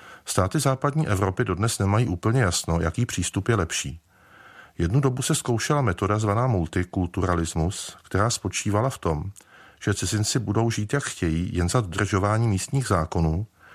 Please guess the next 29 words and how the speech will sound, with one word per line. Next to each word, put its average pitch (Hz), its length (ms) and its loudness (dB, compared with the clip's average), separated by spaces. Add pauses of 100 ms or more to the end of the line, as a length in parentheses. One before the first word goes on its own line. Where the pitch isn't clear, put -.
(240)
bude 107 160 2
však 143 200 0
probíhat 95 500 -2
komunikace 92 640 2
na 107 100 4
úrovni 87 460 0
kultur. 80 540 -2 (580)
Zjistilo 120 360 0
se 151 160 0
však, 135 200 0
že 107 80 -4
to - 120 -2
nefunguje, 90 540 0
protože 104 380 0
některé 113 440 2
kultury 95 460 -2
prostě 110 340 -2
nechtěly 107 340 0
komunikovat 87 720 0 (640)
a - 80 -2
s 95 60 -2
dodržováním 110 680 2
některých 117 460 0
zákonů 98 480 2
to 123 120 0
také 110 280 0
nebylo 101 260 2
úplně 95 340 0
skvělé. 78 460 -2